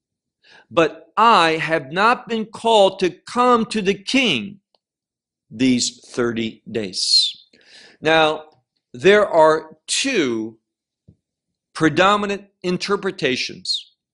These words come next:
of what she's saying here. First of all, think of this. Thirty days have gone by, and she has not seen the king's face, been in his presence.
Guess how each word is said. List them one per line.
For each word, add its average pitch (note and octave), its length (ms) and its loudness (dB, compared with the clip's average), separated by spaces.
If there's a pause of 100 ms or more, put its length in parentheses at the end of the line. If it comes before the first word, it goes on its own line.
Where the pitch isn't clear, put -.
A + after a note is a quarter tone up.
(100)
of A2+ 140 -4
what A2+ 180 -2
she's - 300 -4
saying G#2+ 240 -4
here. G2+ 240 -18 (540)
First A#3+ 420 2
of A2 140 -2
all, - 240 -14 (480)
think B3 200 2
of G2+ 100 -4
this. - 460 -6 (1600)
Thirty C4 380 2
days D3+ 580 -2 (220)
have B2+ 240 -10
gone E3+ 300 0
by, F#3+ 320 -6 (840)
and E3+ 200 2
she G#3+ 500 0
has C3 320 -4
not F#3+ 400 0
seen A2+ 760 -4 (220)
the B2+ 100 -8
king's B2 440 -6
face, B2 340 -2
been C3 720 0 (640)
in C3 100 0
his A#2 160 0
presence. - 800 -6